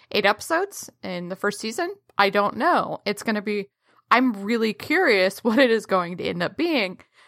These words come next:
because we've had no mention of the signets up until this point. And presumably they each have a signet, but I don't know that they even really showed that when they were showing the scenes with the Mandalorians, which I think is really interesting.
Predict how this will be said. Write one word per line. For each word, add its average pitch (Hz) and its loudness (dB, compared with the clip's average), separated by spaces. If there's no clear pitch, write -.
because 226 0
we've 302 2
had 349 6
no 247 4
mention 226 0
of 196 -2
the 208 -2
signets - -6
up 208 2
until 185 -4
this 196 -4
point. 247 -4
And 226 -2
presumably 320 0
they 214 0
each 233 -8
have 330 4
a 285 2
signet, 175 -6
but 214 2
I 220 6
don't 320 2
know 233 2
that 226 0
they 208 2
even 208 -2
really 175 -6
showed 269 -2
that 175 0
when 190 -6
they 185 -4
were 175 -2
showing 185 -4
the 170 -6
scenes 175 -10
with 190 -2
the 190 -4
Mandalorians, - -10
which - -12
I 185 -4
think 170 -8
is 156 -14
really 156 -10
interesting. - -14